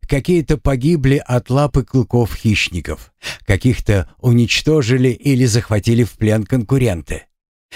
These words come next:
За прошедшее с начала эпохи время мелкие сообщества начали объединяться в более крупные. Только так появились шансы отбиться от врагов.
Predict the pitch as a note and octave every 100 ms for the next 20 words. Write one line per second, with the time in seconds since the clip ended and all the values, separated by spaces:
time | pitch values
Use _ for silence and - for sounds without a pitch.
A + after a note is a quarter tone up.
0 | - G#2 A2 - G#2 - A#2 - A2 F#2
1 | G#2 F#2+ G2+ F#2+ G2+ F#2+ G#2+ F#2 G#2 F#2+
2 | C#3+ C#3+ B2 - _ A#2+ C#3+ E3 - C#3
3 | A#2+ C3 C3 E3+ - - B2+ C3+ C3 A2+
4 | A2+ A#2 A2+ A2 F#2 A2 G2 G2 G2 A2
5 | - G2 D#2+ E2 E2 G2 G#2+ D3 D3+ -
6 | C2 - _ _ - - - G3+ F#3+ F3
7 | D3 D#3+ - - B2 A2+ G#2+ G#2+ G2+ -
8 | - C3+ C#3 - C3+ - - C#3+ G2+ G2
9 | B2+ - C3+ - C3+ - A2+ C#3+ C3 G2+
10 | -